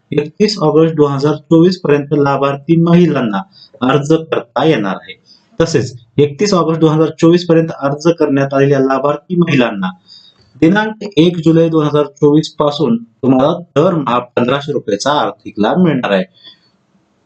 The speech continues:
फॉर्म भरण्याची मुदत एकतीस ऑगस्ट आहे, पण त्यांना जो लाभ मिळणार आहे तो एक जुलै दोन हजार चोवीस, म्हणजे योजने ज्या दिवसापासून लागू झालेले आहे त्या दिवसापासून त्यांना आर्थिक लाभ देण्यात येणार आहे. त्याच्यामध्ये आहे दुसरी अट आहे बघा मित्रांनो,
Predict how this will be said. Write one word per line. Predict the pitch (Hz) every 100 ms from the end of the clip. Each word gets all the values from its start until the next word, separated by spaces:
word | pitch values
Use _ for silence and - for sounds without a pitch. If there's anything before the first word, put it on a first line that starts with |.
| -
फॉर्म | 156 190
भरण्याची | 190 190 196 190
मुदत | 202 190 202 190
एकतीस | 190 214 214
ऑगस्ट | 180 180 185 196
आहे, | 170 117 95 _ _ -
पण | 151 202 311 _ -
त्यांना | 147 156 160
जो | 156 175 151
लाभ | 120 139 170 190
मिळणार | 180 156 135
आहे | 127 143
तो | - 135 185 -
एक | 117 139 135
जुलै | 123 240
दोन | 135 117
हजार | 113 120 -
चोवीस, | 151 110 110
म्हणजे | 110 110
योजने | 117 117 117
ज्या | 143 - _ _ - 170
दिवसापासून | 180 151 127 120 117
लागू | 107 110 110
झालेले | 107 104 123
आहे |
त्या | 165 -
दिवसापासून | 107 117 104 101 165 123 120 _ - - -
त्यांना | 104 101 110 139 135 - -
आर्थिक | 107 98 - -
लाभ | 101 113
देण्यात | - - 127 127
येणार | 160 110
आहे. | 87 92
त्याच्यामध्ये | _ _ _ _ _ _ _ _ _ _ _ _ _ _ 185 185 202
आहे | 202 185
दुसरी | 160 180 185 208
अट | 208 165
आहे | 170 156
बघा | 151 139
मित्रांनो, | 135 135 143 120